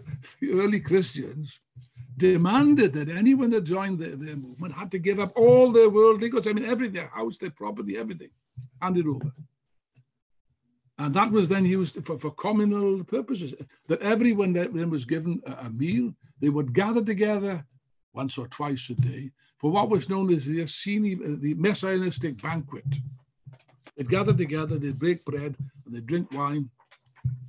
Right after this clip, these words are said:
and they would pray, I suppose, for the New Jerusalem. Yes, but it wasn't the New Jerusalem in the clouds they were talking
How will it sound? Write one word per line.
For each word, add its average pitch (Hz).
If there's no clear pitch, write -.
and 190
they 185
would 165
pray, 151
I 151
suppose, 165
for 185
the 214
New 262
Jerusalem. 220
Yes, 208
but 185
it 170
wasn't 208
the 220
New 214
Jerusalem 180
in 143
the 127
clouds 170
they 151
were 131
talking -